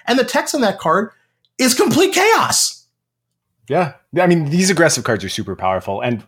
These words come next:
Speaker 2: we're gonna get to the mono red deck in a little bit, but I think that trend continues when we get to mono red. Let's move on to our next deck here. This basically, I, I mean, pretty much what's going to be by the book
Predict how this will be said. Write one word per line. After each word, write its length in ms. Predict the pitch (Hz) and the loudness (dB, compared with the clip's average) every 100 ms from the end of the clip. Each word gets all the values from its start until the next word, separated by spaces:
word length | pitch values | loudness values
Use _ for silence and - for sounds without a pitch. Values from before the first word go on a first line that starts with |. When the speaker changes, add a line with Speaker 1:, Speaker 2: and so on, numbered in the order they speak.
| _ | _
Speaker 2:
we're 120 | 139 160 | 0 2
gonna 140 | 143 | 2
get 140 | 123 - | 0 -2
to 80 | |
the 80 | 101 | -4
mono 240 | 104 95 95 | -2 -2 -2
red 220 | 98 90 | -6 -6
deck 180 | 87 95 | -8 -8
in 80 | |
a 40 | 90 | -12
little 160 | 87 | -12
bit, 260 | 85 90 - | -12 -14 -12
but 160 | 101 - | -14 -4
I 120 | 117 | -4
think 160 | 135 113 | -2 -6
that 100 | 98 | -6
trend 220 | 104 90 | -8 -12
continues 440 | 87 107 95 90 | -16 -14 -12 -12
when 100 | 92 | -12
we 60 | 90 | -12
get 140 | 87 | -14
to 80 | 95 | -10
mono 220 | 90 90 | -8 -8
red. 260 | 90 92 - - - - | -8 -10 -12 -20 -14 -6
Let's 120 | 214 | -2
move 160 | 226 175 | 2 4
on 140 | 160 | 4
to 80 | 127 | 2
our 100 | 127 | 0
next 260 | 113 110 - | 0 -4 -4
deck 200 | 107 - | -6 -4
here. 380 | 120 107 110 - - - _ _ _ _ - | -6 -4 -6 -10 -20 -20 _ _ _ _ -6
This 200 | 226 - | -4 0
basically, 920 | 196 175 143 131 131 117 117 117 - _ _ _ _ 160 | 2 2 0 -2 2 2 2 0 -6 _ _ _ _ -14
I, 220 | 160 175 | -12 -6
I 60 | |
mean, 380 | 170 165 175 170 | -4 0 0 0
pretty 240 | 143 247 226 | -2 -2 0
much 340 | 175 160 - | 0 -2 -4
what's 180 | 139 - | -6 -4
going 180 | 147 127 | -2 -2
to 60 | |
be 300 | 110 120 87 - | -2 -6 -6 -2
by 300 | 113 113 120 | 2 2 2
the 100 | 110 | -2
book 460 | 92 101 - - | -6 -8 -8 -20